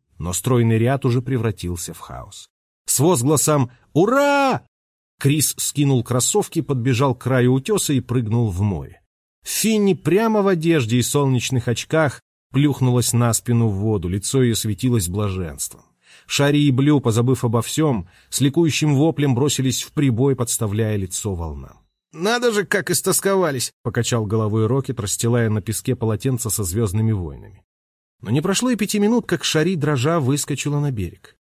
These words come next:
"А у дельфина могут отмёрзнуть плавники?" Неженки из Красного утёса, среди них Сьерра, Кики и Скай — с ухмылками облачились в неопреновые костюмы, великодушно воздерживаясь от ехидных замечаний. "Хочешь сказать, что этот океан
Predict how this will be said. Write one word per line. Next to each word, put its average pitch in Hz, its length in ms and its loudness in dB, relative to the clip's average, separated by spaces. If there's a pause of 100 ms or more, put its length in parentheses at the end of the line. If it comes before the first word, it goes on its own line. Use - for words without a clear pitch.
(240)
"А 202 80 2
у 233 80 4
дельфина 262 400 2
могут 285 400 2
отмёрзнуть 214 640 0
плавники?" 240 580 0 (520)
Неженки 156 680 2
из 135 140 0
Красного 147 500 0
утёса, 117 560 -2
среди 120 300 2
них 120 220 2
Сьерра, 165 500 0
Кики 123 440 -6
и 107 40 -2
Скай — 233 440 -2 (240)
с - 100 -2
ухмылками 185 600 2
облачились 143 520 0
в 135 40 0
неопреновые 123 680 2
костюмы, 110 540 0
великодушно 95 600 -2
воздерживаясь 104 800 0 (280)
от 127 180 -2
ехидных 101 500 -2
замечаний. 98 600 -6 (720)
"Хочешь 185 380 0
сказать, 143 420 0
что 160 240 2
этот 143 300 0
океан 120 520 0